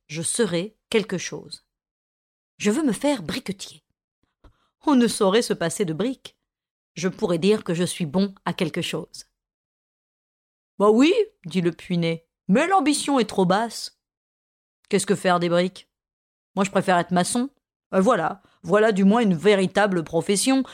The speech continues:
Euh, on devient maître et bourgeois de la ville. On a sa bannière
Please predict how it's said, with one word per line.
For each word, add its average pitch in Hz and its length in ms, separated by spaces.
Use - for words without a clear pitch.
Euh, 170 220
on 202 120
devient 180 380
maître 180 420
et 226 100
bourgeois 190 480
de 190 100
la 202 140
ville. 220 400
On 170 200
a 165 100
sa 160 220
bannière 226 640